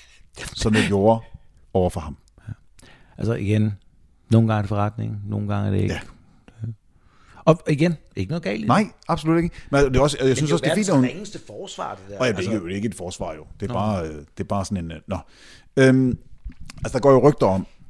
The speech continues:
Speaker 2: at, øh, at, øh, altså, Ishidas penis må jo have været enorm. Nu siger jeg bare, det er Japan. Så nej. Og selv,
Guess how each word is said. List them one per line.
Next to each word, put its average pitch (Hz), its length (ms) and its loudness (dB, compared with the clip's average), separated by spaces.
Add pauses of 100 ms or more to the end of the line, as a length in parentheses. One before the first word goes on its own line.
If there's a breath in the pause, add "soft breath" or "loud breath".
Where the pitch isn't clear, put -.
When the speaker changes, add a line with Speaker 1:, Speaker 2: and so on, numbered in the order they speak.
Speaker 2:
at, 104 200 -2
øh, 95 260 0
at, 104 240 -4
øh, 87 200 -4 (180)
altså, 104 180 -4
Ishidas 123 320 6 (220)
penis 110 300 4
må 107 80 4
jo 98 60 2
have 95 140 2
været 95 200 0
enorm. 90 280 2 (1300)
Nu 123 80 2
siger 110 200 4
jeg 107 120 4
bare, 98 180 2
det 87 100 -4
er 82 100 -4
Japan. 139 280 -2 (1500)
Så - 120 -2
nej. 104 120 0 (1900)
Og 107 220 4
selv, 147 180 4